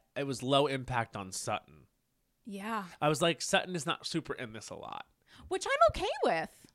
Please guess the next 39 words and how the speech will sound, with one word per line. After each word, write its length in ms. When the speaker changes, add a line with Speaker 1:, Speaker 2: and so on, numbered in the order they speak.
Speaker 1:
Yeah, 140
well, 240
it's 140
sup-, 180
well, 320
I'm 300
happy 180
to 60
be 80
surprised. 680
'Cause 120
Sutton 300
will, 300
Sutton 380
will 120
deliver 500
in 180
the 60
confessionals, 880
and 160
in 60
Speaker 2:
Yes. 200
Speaker 1:
Sutton 360
will 140
bring 300
Sutton. 440
I 40
mean, 200
I 140
Speaker 2:
Yeah. 60
Speaker 1:
think 140
Sutton 320
is 200
na-, 440
right 240
now, 420
in 160
terms 240
of, 260